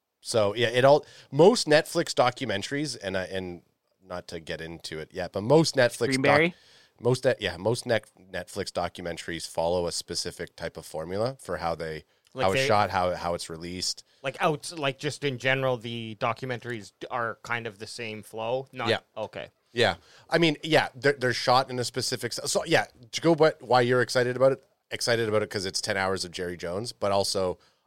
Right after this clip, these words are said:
Speaker 1: I'm excited because Netflix is set, sets a certain standard for how their docuseries, uh, are supposed to be on display. We've,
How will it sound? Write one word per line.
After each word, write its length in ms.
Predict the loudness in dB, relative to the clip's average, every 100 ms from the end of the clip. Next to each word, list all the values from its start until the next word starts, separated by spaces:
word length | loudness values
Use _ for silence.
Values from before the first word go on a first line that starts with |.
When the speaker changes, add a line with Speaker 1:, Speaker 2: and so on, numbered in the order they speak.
| _
Speaker 1:
I'm 240 | 2 2
excited 380 | 2 0 -2 -2
because 260 | -6 -6 -2
Netflix 460 | -2 -2 -6 -6 -10 _ _
is 320 | -6 -4 -6 _ _
set, 440 | -6 0 0 0 -4
sets 280 | -2 0 -2
a 40 |
certain 300 | -4 -4 -4
standard 420 | -6 -4 -6 -6
for 180 | -6 -4
how 240 | -2 -2
their 140 | -2 -6
docuseries, 840 | -6 -8 -6 -8 -6 -10 -12 -14 -16 _ _ _ _ -6
uh, 240 | -4 -4
are 120 | -6 -6
supposed 360 | -6 -8 -10
to 80 | -8
be 80 | -8
on 100 | -8
display. 380 | -8 -6 -4 -2
We've, 200 | -4